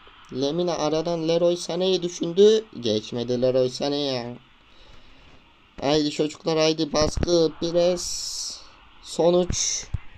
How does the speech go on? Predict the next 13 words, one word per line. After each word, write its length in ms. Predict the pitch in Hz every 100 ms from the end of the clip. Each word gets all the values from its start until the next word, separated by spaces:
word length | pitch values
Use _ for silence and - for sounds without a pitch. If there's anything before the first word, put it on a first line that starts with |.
| - -
gol 180 | 165 175
getirsin. 680 | 175 175 160 - 151 127 -
Çok 360 | - - 208 -
güzel. 360 | 185 180 165 135 -
Hataya 440 | 160 - 170 180
zorladık 440 | 180 180 175 180 170
orada 200 | 175 175
Göztepe'yi. 800 | 175 175 - 175 180 165 139 - - - - - - - - - - -
Barış, 480 | 143 170 185 165 - -
Barış. 560 | - 170 214 208 - -
Sıyrılamadı 760 | - 180 156 160 160 160 156
Barış 280 | 156 151 151
Alper. 680 | 151 143 160 143 135 -